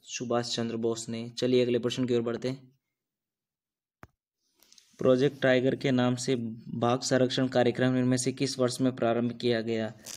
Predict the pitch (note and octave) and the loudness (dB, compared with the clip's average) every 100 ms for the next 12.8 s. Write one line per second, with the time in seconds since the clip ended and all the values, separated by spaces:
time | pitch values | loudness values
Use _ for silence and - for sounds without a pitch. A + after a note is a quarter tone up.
0 | - - - - _ _ - B2+ - C3 | -16 -20 -20 -20 _ _ -4 -4 0 2
1 | C3 C3 B2 B2 C3+ D3 - - _ _ | 2 2 -2 -2 -2 -6 -10 -20 _ _
2 | _ _ - C3 B2+ C3 B2 B2 B2 B2 | _ _ -4 -4 -2 -2 -2 -2 -2 -4
3 | A2+ - _ - A#2+ C3 B2+ B2 B2 B2 | -4 -12 _ -14 -6 -4 -4 -4 -2 -2
4 | A#2+ B2 A#2+ B2 A#2+ A#2+ B2+ C3 - _ | -2 -2 0 0 0 -2 -4 -8 -18 _
5 | _ _ _ _ _ _ - - C#3+ C#3 | _ _ _ _ _ _ -20 -6 -4 -2
6 | C#3+ D3 C3+ C3+ C3+ C#3 C3+ C3 C3 C#3+ | -2 0 4 6 6 6 6 4 2 2
7 | D#3 D3+ - - C3 C3 C3+ B2+ B2+ B2+ | 0 -2 -6 0 4 4 4 4 4 6
8 | C3 B2 B2 B2 - C3+ B2+ A#2+ A2+ B2 | 6 4 2 2 -4 -4 -4 -2 -2 0
9 | A#2+ A#2+ - _ _ _ _ _ _ _ | -2 -4 -12 _ _ _ _ _ _ _
10 | - C3 B2 - B2 B2+ B2+ B2+ B2 B2 | -2 0 0 0 0 0 0 0 2 0
11 | D3 C3 A#2 A#2 A#2+ A#2+ A#2+ B2 B2 - | -2 -2 0 2 2 4 4 2 -2 -4
12 | B2 - B2 A#2 A#2 A2+ A#2 A#2 | -6 -4 -4 -2 -2 -2 -4 -8